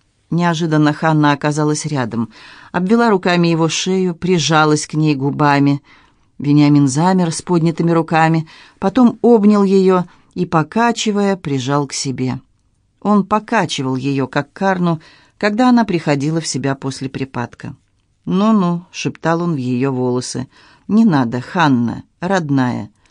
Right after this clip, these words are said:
Нас может увидеть Сара, и тебе надо поспать. Спать, спать. Потом мы придумаем какой-нибудь выход.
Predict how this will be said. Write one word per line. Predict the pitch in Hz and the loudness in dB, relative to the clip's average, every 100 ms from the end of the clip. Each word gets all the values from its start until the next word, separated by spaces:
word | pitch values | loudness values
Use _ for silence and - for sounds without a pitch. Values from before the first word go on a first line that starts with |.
| - - - | -20 -20 -4
Нас | 202 262 254 | 2 2 2
может | 240 226 233 | 2 2 0
увидеть | 226 202 147 | 0 0 0
Сара, | - 151 135 127 | -2 -2 0 -2
и | - 151 | -4 -6
тебе | 185 180 180 | -4 -2 0
надо | 156 160 151 | 0 -2 -4
поспать. | 139 127 - 135 127 - - _ - | -6 -8 -6 -6 -6 -8 -20 _ -14
Спать, | - - 214 156 - - _ _ _ _ | -10 -4 -4 -4 -12 -20 _ _ _ _
спать. | - - 156 120 - - _ _ _ _ _ _ | -16 -10 -6 -8 -10 -20 _ _ _ _ _ _
Потом | - - 262 | -10 -4 0
мы | 208 185 | 0 0
придумаем | 185 175 196 185 170 | 0 2 2 2 0
какой-нибудь | 156 147 160 156 143 135 - | -2 -4 -2 -2 0 -2 -4
выход. | 135 131 131 - | -4 -4 -8 -10